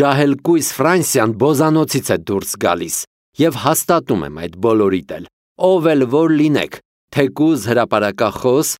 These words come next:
տնտեսագետ, օրենսգետ, թեկուզ դուք ավելի հմուտ լինեք ազատության, հավասարության ու եղբայրության, քան գիլյոտինի դանակը։ Հայտարարում եմ սա ձեզ, պարոններ։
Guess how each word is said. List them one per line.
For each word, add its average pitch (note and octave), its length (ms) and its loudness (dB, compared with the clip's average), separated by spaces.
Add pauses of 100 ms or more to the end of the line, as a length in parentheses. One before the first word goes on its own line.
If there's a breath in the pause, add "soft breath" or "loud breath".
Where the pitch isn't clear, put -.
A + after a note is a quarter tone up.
(340)
տնտեսագետ, B2+ 880 0 (140)
օրենսգետ, A#2+ 800 0 (300)
թեկուզ C#3+ 440 0 (140)
դուք E3 160 0 (300)
ավելի C3+ 400 2
հմուտ F#3+ 340 2
լինեք D3+ 560 2
ազատության, B2+ 880 0
հավասարության C3 800 0
ու C#3 180 -4 (120)
եղբայրության, A#2+ 960 0 (340)
քան E3 320 2 (160)
գիլյոտինի C#3 640 2
դանակը։ A2 640 -4 (720)
Հայտարարում C3+ 680 2
եմ F2 140 -4
սա - 220 0
ձեզ, G#2+ 260 0 (400)
պարոններ։ B2+ 600 0